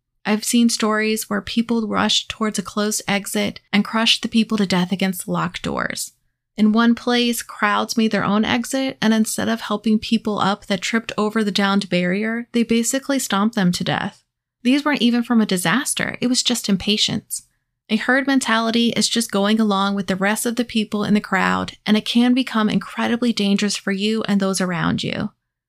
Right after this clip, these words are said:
It's something to keep in mind and think about the next time you're in a crowded area. Be aware, be patient, and be safe.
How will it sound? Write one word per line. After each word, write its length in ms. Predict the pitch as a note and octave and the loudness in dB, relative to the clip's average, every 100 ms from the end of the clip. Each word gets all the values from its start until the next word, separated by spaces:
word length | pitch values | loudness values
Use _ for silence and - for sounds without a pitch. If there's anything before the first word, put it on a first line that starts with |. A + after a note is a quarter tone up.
| _ | _
It's 140 | G#3 A#3 | -2 0
something 260 | B3 C4 | 2 2
to 80 | B3 | 2
keep 240 | - C4 | 2 2
in 80 | B3+ | 4
mind 380 | G#3+ F#3 F3+ F3+ | 4 4 2 2
and 160 | - G#3 | 2 2
think 160 | A#3+ | 2
about 300 | A3+ G#3 F#3 | 2 2 0
the 80 | G3 | 0
next 240 | G3 G3 - | 0 0 -2
time 180 | G#3+ | 0
you're 120 | G#3 F#3+ | 2 2
in 60 | |
a 60 | F#3 | 0
crowded 340 | - F#3+ F#3 | 0 0 0
area. 560 | F#3 F3 F3 - - - _ _ _ _ | 0 0 0 0 -2 -4 _ _ _ _
Be 140 | A3+ | 2
aware, 560 | A#3+ A3+ G#3 G#3 G#3+ A3+ | 4 4 2 2 0 -2
be 120 | - G#3 | 0 -2
patient, 540 | - G#3 G#3 A3 A3 | 0 0 2 2 0
and 120 | - G3 | 0 0
be 80 | |
safe. 380 | F#3 - D3+ - | 0 0 -2 -4